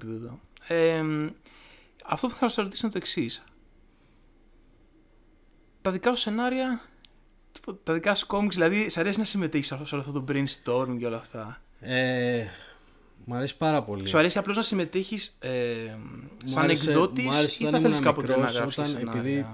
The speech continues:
Speaker 2: πραγματικά διάβαζα πάρα πολλά βιβλία,
Speaker 1: Ναι, δεν θα γράψεις κι
Speaker 2: μου
Speaker 1: εσύ,
Speaker 2: άρεσε
Speaker 1: ας
Speaker 2: πάρα
Speaker 1: πούμε.
Speaker 2: πολύ να γράφω.
Speaker 1: Ναι.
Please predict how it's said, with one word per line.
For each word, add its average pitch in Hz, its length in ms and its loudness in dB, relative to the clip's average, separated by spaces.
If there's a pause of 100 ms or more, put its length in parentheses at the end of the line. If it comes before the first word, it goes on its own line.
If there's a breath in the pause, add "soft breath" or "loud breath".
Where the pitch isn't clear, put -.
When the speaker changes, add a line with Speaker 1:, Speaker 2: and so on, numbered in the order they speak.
(120)
Speaker 2:
πραγματικά 113 500 -4
διάβαζα 113 400 -2
πάρα 98 340 -6
πολλά 87 200 -10
βιβλία, 82 460 -12
Speaker 1:
Ναι, 240 140 2
δεν 147 140 -4
θα 143 100 -8
γράψεις 151 260 -4
κι 110 60 -8
Speaker 2:
μου 113 80 -4
Speaker 1:
εσύ, - 100 -2
Speaker 2:
άρεσε 131 60 -4
Speaker 1:
ας - 80 -6
Speaker 2:
πάρα 151 140 -4
Speaker 1:
πούμε. 147 100 -4
Speaker 2:
πολύ 156 120 -2
να 147 60 -4
γράφω. 135 420 2 (160)
Speaker 1:
Ναι. 120 240 -6